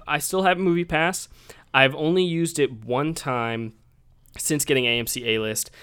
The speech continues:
Uh, funny thing, though, my wife also has MoviePass, and, uh, she is pregnant with twins, so she is not,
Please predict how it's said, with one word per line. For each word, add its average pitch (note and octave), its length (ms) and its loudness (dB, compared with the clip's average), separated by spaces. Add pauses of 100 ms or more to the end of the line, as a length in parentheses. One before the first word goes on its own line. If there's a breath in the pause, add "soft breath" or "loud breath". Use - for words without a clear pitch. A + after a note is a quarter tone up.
(200 loud breath)
Uh, C#3 160 -2
funny A#3+ 400 2
thing, B3 300 0
though, A2+ 260 2
my F3 180 -2
wife F#3+ 300 2
also B2+ 260 0
has A2+ 200 -6
MoviePass, A2 680 -4
and, A#2+ 280 -4
uh, A2+ 180 -2
she D3+ 300 -4
is C3 100 -2
pregnant B2 280 -2
with A#2 120 -10
twins, A2 260 -6
so A#2 80 -6
she D#3 240 -4
is C3 100 -4
not, A#2 260 -2